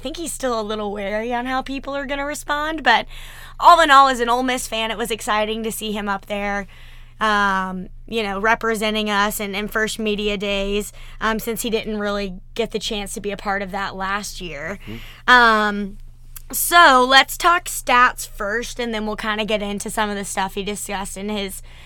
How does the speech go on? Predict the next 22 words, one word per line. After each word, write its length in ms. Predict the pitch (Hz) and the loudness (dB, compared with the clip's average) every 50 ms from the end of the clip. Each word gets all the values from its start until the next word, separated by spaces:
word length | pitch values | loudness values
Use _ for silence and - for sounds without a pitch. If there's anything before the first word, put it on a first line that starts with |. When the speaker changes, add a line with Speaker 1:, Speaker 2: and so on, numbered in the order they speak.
| - - | -20 -6
Speaker 1:
his 180 | - 247 254 - | -4 -4 -4 0
press 280 | - 262 233 233 233 | 2 2 2 2 2
conference. 520 | - 254 233 226 220 220 233 233 233 233 - | 4 4 4 4 4 4 0 0 0 -2 -2
But, 240 | - 240 220 - - | 0 0 0 2 2
like, 160 | 233 233 214 | 2 2 2
looking 340 | 233 262 254 269 269 277 262 | 0 0 0 0 -2 0 2
at 200 | 240 247 - - | 2 2 0 -2
this 160 | 247 240 - | -4 -4 -4
season, 600 | - - 226 220 220 185 226 220 214 208 214 196 - - - - - - - - | -6 -8 -8 -6 -4 -4 -2 -2 -2 -2 -4 -6 -10 -14 -16 -16 -18 -20 -16 0
couple 300 | - - 254 - 262 254 - | 2 4 4 4 2 0 2
things 340 | - 254 240 233 240 220 | 2 2 2 2 0 0
they 160 | 180 233 233 233 | 0 0 0 2
highlighted 880 | 202 233 214 214 220 214 208 208 208 214 214 208 214 214 208 214 202 | 4 6 6 6 6 4 2 2 2 2 0 0 -2 -2 -2 -2 -2
and, 280 | 214 202 202 196 - | -4 -4 -6 -8 -8
and 220 | - 220 226 214 208 | -6 -6 -4 -2 -2
that 240 | 202 202 202 - - - | 0 0 -2 -2 -2 -4
I 80 | 226 | -4
think 240 | 208 - 214 214 - | -4 -4 -6 -6 -4
we're 140 | 226 226 226 | -2 -2 -2
excited 500 | 202 - - - 220 202 202 208 208 196 | -2 -4 -2 0 2 2 2 0 -2 -6
about 400 | 208 196 220 196 196 202 208 208 | -4 -4 -2 -2 0 0 0 -2
is 220 | 196 196 208 196 | -2 -4 -6 -8